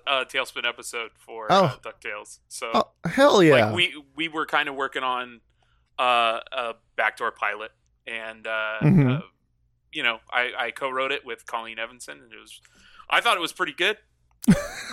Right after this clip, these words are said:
Speaker 2: And it made it. You guys did an
Speaker 1: <laughs>
Speaker 2: episode.
Speaker 1: We, we made it. I directed it.
Speaker 2: That's,
Speaker 1: Uh,
Speaker 2: that
Speaker 1: it was,
Speaker 2: rules. Y-,
Speaker 1: it was
Speaker 2: you're,
Speaker 1: good.
Speaker 2: you're a writer dire-, you're the first writer director that we've had on, uh,
Speaker 1: Hey,
Speaker 2: on this
Speaker 1: writer
Speaker 2: podcast.
Speaker 1: director.
Speaker 2: So, uh,
Speaker 1: Nice.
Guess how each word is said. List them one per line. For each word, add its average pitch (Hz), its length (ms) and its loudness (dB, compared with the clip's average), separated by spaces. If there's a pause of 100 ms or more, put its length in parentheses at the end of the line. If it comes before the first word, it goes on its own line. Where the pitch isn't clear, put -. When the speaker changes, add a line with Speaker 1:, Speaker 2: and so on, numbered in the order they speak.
(220)
Speaker 2:
And 185 580 4
it 180 120 6
made 214 240 6
it. 117 160 6
You 151 120 8
guys 170 240 6
did 185 180 6
an 190 100 8
Speaker 1:
<laughs> 240 80 4
Speaker 2:
episode. 160 340 4
Speaker 1:
We, 104 100 4
we 190 200 0
made 170 240 2
it. 226 120 2 (100)
I 147 100 2
directed 143 420 -2
it. 220 160 -6 (420)
Speaker 2:
That's, 196 240 4
Speaker 1:
Uh, - 60 2
Speaker 2:
that 208 180 6
Speaker 1:
it 196 60 4
was, 175 60 8
Speaker 2:
rules. 139 460 8
Y-, 156 120 2
Speaker 1:
it 151 80 4
was 175 80 8
Speaker 2:
you're, 220 220 10
Speaker 1:
good. 175 100 2 (340)
Speaker 2:
you're 214 200 8
a 202 60 10
writer 196 340 8
dire-, 185 240 6
you're 190 160 8
the 196 100 6
first 214 260 4
writer 185 300 8
director 165 480 6
that 131 120 8
we've 131 160 8
had 127 380 8 (100)
on, 120 340 8
uh, 113 140 6
Speaker 1:
Hey, 180 180 4
Speaker 2:
on 131 180 6
this 123 160 4
Speaker 1:
writer 160 120 6 (200)
Speaker 2:
podcast. - 20 -2 (240)
Speaker 1:
director. 104 160 -8 (380)
Speaker 2:
So, 123 420 8
uh, 117 80 10
Speaker 1:
Nice. - 280 -2